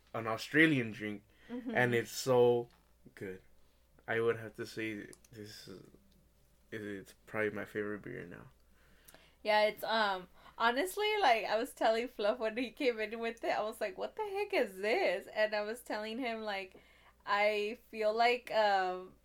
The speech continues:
Speaker 2: I, I, like, grabbed it in my hand, and I, it's obviously so big for my hand 'cause my hand's not that big, and I'm like, "Ooh, I feel, like, powerful in this." <laughs>
Speaker 1: Yeah, it's huge.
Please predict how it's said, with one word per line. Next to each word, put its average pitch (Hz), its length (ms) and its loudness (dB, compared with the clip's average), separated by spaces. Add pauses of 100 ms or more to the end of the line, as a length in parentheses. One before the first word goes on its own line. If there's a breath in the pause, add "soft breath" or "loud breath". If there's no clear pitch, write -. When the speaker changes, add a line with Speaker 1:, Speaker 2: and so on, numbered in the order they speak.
(220)
Speaker 2:
I, 220 160 6
I, 226 120 6
like, 233 180 4
grabbed 208 320 2
it 247 140 -4
in 233 80 0
my 214 160 -2
hand, 226 380 -2
and 214 140 -4
I, 196 280 -2
it's 214 200 -4
obviously 220 440 -4 (120)
so 202 200 0
big 190 260 -4
for 202 140 -4
my 185 140 -4
hand 202 260 -4
'cause 196 160 -4
my 185 120 -6
hand's 180 220 -6
not 185 200 -8
that 156 180 -2 (220)
big, 196 440 -4 (340 loud breath)
and 214 160 -2
I'm 214 140 -2
like, 190 240 -2
"Ooh, 220 220 0
I 170 160 2
feel, 208 240 -6
like, 220 360 0 (100)
powerful 190 580 -2
in 175 180 -10
this." - 440 -6
<laughs> - 60 -20 (200)
Speaker 1:
Yeah, 117 240 -6
it's - 200 -2
huge. 120 680 -8